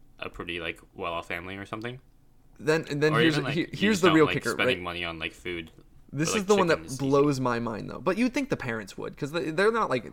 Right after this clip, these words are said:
Speaker 2: they're, they're middle class at least, if not, like, a little higher. Like, they,
Speaker 1: Yeah,
Speaker 2: they can
Speaker 1: it
Speaker 2: afford it.
Speaker 1: I mean, I think the chicken just makes more sense, 'cause I think that's, like, just, like, a go-to. Like, you just make chicken veggies for dinner,
Speaker 2: Now,
Speaker 1: and
Speaker 2: the
Speaker 1: it's
Speaker 2: one
Speaker 1: just
Speaker 2: that, the
Speaker 1: easy
Speaker 2: one that
Speaker 1: and
Speaker 2: blew my
Speaker 1: cheap.
Speaker 2: mind, though, even more.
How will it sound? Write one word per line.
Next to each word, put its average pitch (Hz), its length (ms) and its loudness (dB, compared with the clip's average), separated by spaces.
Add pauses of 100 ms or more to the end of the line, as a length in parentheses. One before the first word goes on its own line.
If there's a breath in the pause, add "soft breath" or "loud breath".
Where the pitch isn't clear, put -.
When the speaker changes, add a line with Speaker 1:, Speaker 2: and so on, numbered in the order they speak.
Speaker 2:
they're, 175 260 0
they're 190 160 0
middle 233 200 2
class 131 260 0
at - 100 -8
least, 113 360 -4
if 104 100 -8
not, 110 300 -6
like, 113 160 -6
a 117 60 0
little 113 180 0
higher. 123 240 0
Like, 123 280 -4
they, 156 120 -2
Speaker 1:
Yeah, 139 160 4
Speaker 2:
they - 80 4
can 123 140 4
Speaker 1:
it - 0 -
Speaker 2:
afford 143 320 -2
it. - 80 -16 (600 loud breath)
Speaker 1:
I 139 100 6
mean, 147 160 4
I 131 80 6
think 175 160 -4
the 123 60 0
chicken 95 320 -4
just 82 140 -8
makes 90 200 -4
more 87 120 -8
sense, 85 320 -6
'cause - 140 -16
I 90 100 -2
think 92 180 -8
that's, 90 260 -4
like, - 180 -8 (220)
just, - 260 -12 (140)
like, 92 200 -8
a 92 100 -6
go-to. 85 500 -4
Like, 80 240 -10
you 82 80 -10
just 80 140 -12
make 85 140 -6
chicken 87 300 -10
veggies 87 300 -4
for 90 100 -8
dinner, 82 240 -8 (200)
Speaker 2:
Now, 139 80 -2
Speaker 1:
and 143 80 0
Speaker 2:
the 151 40 2
Speaker 1:
it's 160 40 2
Speaker 2:
one 185 80 2
Speaker 1:
just 175 100 -2
Speaker 2:
that, 190 60 -2
the 185 40 -2
Speaker 1:
easy 151 140 2
Speaker 2:
one 180 100 4
that 190 60 2
Speaker 1:
and 131 80 -6
Speaker 2:
blew 143 180 2
my 123 200 0
Speaker 1:
cheap. 120 140 -4
Speaker 2:
mind, - 200 -14 (420)
though, - 220 -2 (460)
even 131 200 0
more. 117 280 -2